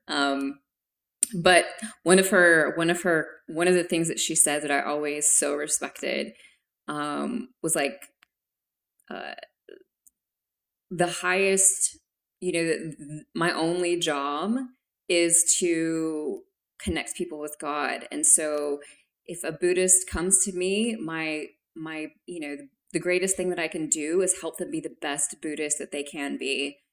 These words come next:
If a Muslim comes to me, the greatest thing I can do is help them be the best Muslim that, you know, um,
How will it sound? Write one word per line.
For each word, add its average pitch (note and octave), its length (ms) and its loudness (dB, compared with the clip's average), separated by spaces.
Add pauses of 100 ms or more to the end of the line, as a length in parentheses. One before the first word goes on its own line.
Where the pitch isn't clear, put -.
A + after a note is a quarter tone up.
(100)
If D3+ 120 -4
a E3+ 60 -2
Muslim E3+ 480 -2
comes E3+ 340 -2
to F3 80 -4
me, E3+ 360 -2
the E3 100 -4
greatest E3 380 -4
thing D#3+ 140 -6
I D#3 80 -8
can D#3 120 -14
do D3+ 120 -10
is D3 120 -10
help - 180 -18
them D#3 160 -10
be D3+ 120 -10
the C#3+ 100 -12
best - 440 -6
Muslim D3 440 -10
that, - 260 -14
you D#3+ 120 -12
know, D3 240 -10 (540)
um, D3 480 -4